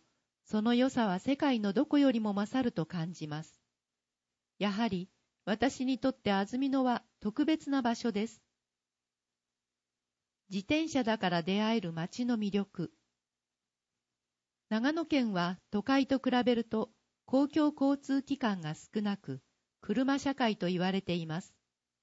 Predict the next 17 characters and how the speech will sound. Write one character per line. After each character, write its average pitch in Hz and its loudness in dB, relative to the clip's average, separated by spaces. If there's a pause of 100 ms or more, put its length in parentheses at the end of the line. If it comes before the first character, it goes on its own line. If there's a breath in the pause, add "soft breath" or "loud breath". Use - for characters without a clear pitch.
(800)
近 - 0
く 269 -4
へ 240 4
の 208 0
移 196 0
動 240 4
で 240 2
も 170 -4 (180)
車 254 0
を 254 0
使 254 -2
い 247 0
が 240 -2
ち 233 -10
で 247 0
す - -16
が、 175 -6